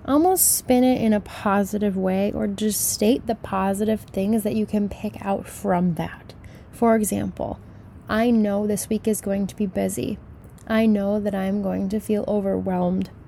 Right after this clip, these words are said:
sometimes, but I'm always pretty busy. I can handle that. I know how to be successful when I am busy. I like being busy. I like having things to do. If I'm overwhelmed, I can take a quick break.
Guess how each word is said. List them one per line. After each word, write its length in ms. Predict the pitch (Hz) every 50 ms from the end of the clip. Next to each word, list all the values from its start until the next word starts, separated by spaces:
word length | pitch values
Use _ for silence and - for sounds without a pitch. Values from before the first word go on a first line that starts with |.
| - -
sometimes, 920 | - - 180 175 180 - - - - - - 240 262 208 214 - - - - - - - - - - - - - - - -
but 500 | 240 226 247 285 339 370 - - - - - - - -
I'm 180 | 240 240 240 -
always 360 | - 226 226 233 226 220 - -
pretty 260 | - - 214 220 214
busy. 460 | 190 208 190 202 - 135 123 214 - - - - - - -
I 100 | 214 214
can 160 | - 233 214
handle 360 | 185 214 233 233 233 226 202
that. 360 | 190 147 - - - - - - - - -
I 160 | 233 226 226
know 500 | 226 226 220 214 214 214 214 214 214 214
how 380 | 185 190 208 202 196 196 196 202
to 140 | - -
be 220 | 190 196 196 196 196
successful 840 | - - 190 - - 226 226 240 226 - - - 208 202 196 196 185
when 340 | 185 190 202 202 208 208 202
I 200 | 202 202 196 196
am 260 | 196 196 196 190 185
busy. 440 | 185 214 233 226 208 202 214 240 254 - - - - -
I 80 | - 330
like 420 | 330 311 311 311 339 320 - -
being 300 | - 233 202 190 190 190
busy. 400 | 185 - - 208 - - 214 220 - - -
I 80 | 269 277
like 300 | 277 269 254 262 262 -
having 340 | - 226 208 214 202 196 180
things 380 | - 190 190 202 196 - - -
to 180 | - 220 214
do. 320 | 190 190 214 220 - - - - - - - - - - - - - - - - -
If 220 | 254 262 247 -
I'm 160 | 269 254 254
overwhelmed, 680 | 247 247 247 254 247 233 247 254 262 254 233 220 - - - - -
I 80 | 294
can 140 | 277 294 269
take 180 | 254 277 269 277
a 60 | 277
quick 300 | - - 285 277 - -
break. 300 | 269 294 277 247 -